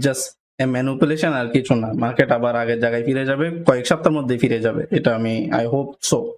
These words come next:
আপনারা just, আপনারা প্যানিক করবেন না, আপনাদের কাছে যা আছে স্পটে সব হোল্ড করেন। আপ-, আর ফিউচার ট্রেড, ফিউচার ট্রেড তো করবেনই না, because ফিউচার ট্রেড তো দেখতেছেনই,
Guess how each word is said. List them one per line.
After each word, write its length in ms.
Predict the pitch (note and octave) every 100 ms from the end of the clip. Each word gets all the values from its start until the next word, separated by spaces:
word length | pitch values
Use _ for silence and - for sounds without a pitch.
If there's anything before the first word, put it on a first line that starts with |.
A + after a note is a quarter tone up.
| _ _ _ _ _ _ _ _ _ - B2
আপনারা 220 | B2 B2+ B2+
just, 160 | B2 B2
আপনারা 260 | A#2 A#2 A#2
প্যানিক 220 | B2 C3 C#3
করবেন 200 | D#3+ D#3+ F3
না, 40 | D3
আপনাদের 280 | B2+ A#2+ A#2
কাছে 160 | A#2+ A#2+ A#2+
যা 80 | B2 B2+
আছে 160 | - D3+ -
স্পটে 340 | - C3 - D#3 - _ _ _ _ -
সব 120 | A#2+ -
হোল্ড 180 | B2+ A#2
করেন। 180 | A#2+ A3 D3+
আপ-, 140 | - _ - B2+
আর 60 | A#2+ -
ফিউচার 300 | C3+ D3 -
ট্রেড, 180 | D#3 C#3+ - - - _ _ _ - F4 - -
ফিউচার 280 | D#3 D3+ D3
ট্রেড 140 | - -
তো 40 | E3
করবেনই 380 | C#3+ C3+ C3 B2 C#3+
না, 60 | - C#3
because 260 | C3 C3 - - -
ফিউচার 280 | C#3 D3 C#3+ -
ট্রেড 140 | D3 -
তো 60 | C#3 C3
দেখতেছেনই, 500 | B2+ D#3 C#3 A#2+